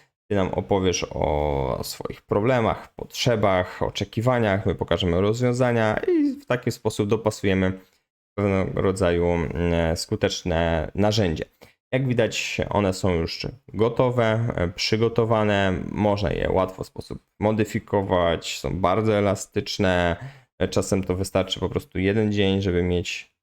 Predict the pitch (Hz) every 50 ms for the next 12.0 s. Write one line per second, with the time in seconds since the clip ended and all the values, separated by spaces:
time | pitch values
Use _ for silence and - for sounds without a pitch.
0 | _ - 95 - 92 90 - - - - - - 113 101 104 101 92 95 95 101
1 | 113 110 - 110 104 104 113 120 - - 123 110 113 - - 113 110 117 113 -
2 | - 110 107 110 117 110 110 107 104 104 104 95 - 87 - - - - 110 113
3 | 104 98 87 - - - 92 90 92 95 95 90 87 - - - - _ _ _
4 | _ _ _ - 95 98 98 101 104 104 - - _ _ - - 90 90 90 90
5 | 90 85 85 82 82 87 92 107 107 110 104 107 98 - 104 95 90 85 82 -
6 | - - 104 101 - - 107 95 98 101 - - 110 98 104 101 98 - - -
7 | - - 95 - - 113 98 90 87 87 87 92 92 90 92 - - - 120 123
8 | 123 120 120 123 117 113 110 104 107 104 104 95 90 90 92 92 - - _ _
9 | _ _ _ _ _ _ _ - 143 139 123 113 101 107 107 104 104 92 92 90
10 | - - 101 98 - - 85 73 90 98 98 92 92 90 - - 90 82 78 -
11 | - 87 87 85 85 82 - 90 87 - - 120 120 - - 110 110 117 113